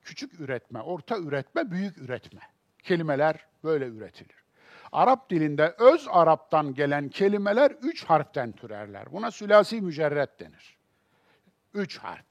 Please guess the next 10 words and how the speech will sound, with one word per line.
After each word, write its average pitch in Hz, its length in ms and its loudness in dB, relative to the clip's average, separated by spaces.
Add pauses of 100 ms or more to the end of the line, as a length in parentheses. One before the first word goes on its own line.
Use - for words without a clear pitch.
(300)
Aslı 208 400 2
böyledir. 123 540 -6 (400)
Sat, - 680 2 (460)
mim, 220 380 -4 (560)
dal. 143 240 10 (1120)
Üç 349 200 -4
tane 202 240 4
harf 151 380 -2
var 107 200 -8
burada. 98 240 -18